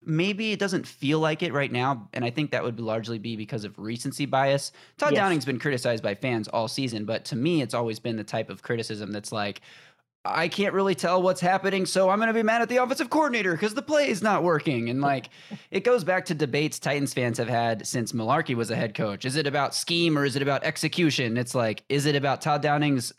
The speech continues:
Speaker 1: play calling and scheme? Is it about execution? I definitely think Todd Downing is an average at best offensive coordinator in the league, possibly below average. Our newest Broadway contributor, James,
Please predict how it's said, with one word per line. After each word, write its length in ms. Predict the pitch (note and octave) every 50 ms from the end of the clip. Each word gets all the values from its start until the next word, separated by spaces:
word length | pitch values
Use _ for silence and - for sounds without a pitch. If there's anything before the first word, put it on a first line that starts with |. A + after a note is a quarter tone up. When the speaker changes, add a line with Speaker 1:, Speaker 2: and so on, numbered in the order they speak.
| _ _
Speaker 1:
play 160 | - - E3
calling 300 | D#3 E3 D#3+ D#3+ D#3+ D3+
and 100 | C#3+ C3
scheme? 280 | - - D#3+ D#3+ D#3 D3
Is 100 | D3 C#3+
it 60 | C#3 C3+
about 140 | C#3 C3+
execution? 440 | C3+ C3 - B2+ - C3 A2 A2 G2
I 100 | - C3
definitely 240 | D#3 G3+ G#3 A#3+ A3
think 160 | G3 F3+ C#3+ -
Todd 200 | D3 C3 B2 G#2+
Downing 420 | B2 A#2+ B2+ C3+ C3+ C3+ C3+ B2+ - - - _ _ _
is 260 | - C#3+ C3+ B2+ A#2 B2
an 80 | A#2+ A2
average 460 | - A#2+ A#2 B2 B2 C3+ C3+ A#2+ C3+
at 140 | C3 A#2+ G2+
best 260 | A2 A2+ C3 C3+ - -
offensive 280 | C3+ C3 C#3 C3+ B2
coordinator 260 | - C#3+ C#3 D3 D3
in 80 | C#3+ C#3
the 80 | C#3 C3+
league, 260 | C#3 C#3+ C#3+ C3 -
possibly 360 | - B2+ C3 - C3 C3+ C3+
below 300 | B2+ A#2 A#2+ B2 B2+ B2
average. 500 | A#2+ B2 B2 A#2+ B2 B2+ B2 A#2+ A#2+ - - - - - - -
Our 120 | - B2+
newest 380 | B2+ C3 D3+ E3 E3+ D#3 - -
Broadway 320 | B2+ B2+ C3 C3 C3 C3+ B2
contributor, 500 | C3 A#2+ A#2 - B2+ B2 B2+ A#2+ B2 A#2
James, 640 | G#2+ B2+ B2 B2 B2 B2 B2 B2 A#2+ A#2 A2+ - -